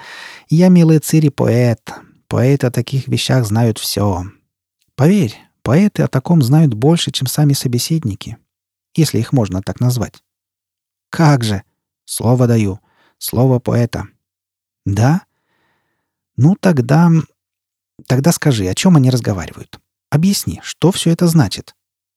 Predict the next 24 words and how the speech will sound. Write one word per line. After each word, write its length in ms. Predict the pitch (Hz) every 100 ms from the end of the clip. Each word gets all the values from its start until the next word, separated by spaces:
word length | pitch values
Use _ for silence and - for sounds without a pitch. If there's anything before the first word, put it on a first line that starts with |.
| _ _ _ _ _ _ _ _ _ _ _ -
«Взгляни 540 | 107 101 113 151 226
еще 260 | 214 - 190
раз 200 | 175 -
в 140 | -
пролом 440 | - 117 151 220 208
и 140 | 135
посмотри, 500 | - - 113 - 185
что 200 | - 131
они 160 | 143 147
делают». 500 | 101 85 - - - _ _ _ _ _ _ _ _ _ _ _ _ _ _
«Хм». 840 | - 135 131 123 107 101 90 90 92 _ _ _
Цири 300 | - 123 147
закусила 520 | 147 123 113 - 120 110
верхнюю 440 | 113 110 107 95
губу, 500 | 92 98 107 165 190 - _
потом 240 | - 117 107
наклонилась 540 | 98 - 95 117 120
к 80 | -
отверстию. 720 | 117 104 101 92 - 90 95 - _ _ _ _ _ _ _ _ _
Госпожа 600 | - 107 104 - 117 -
Йеннифер 460 | 120 120 175 180 180
стоит 340 | - 143 160
у 60 | 165
вербы, 480 | 120 101 95 95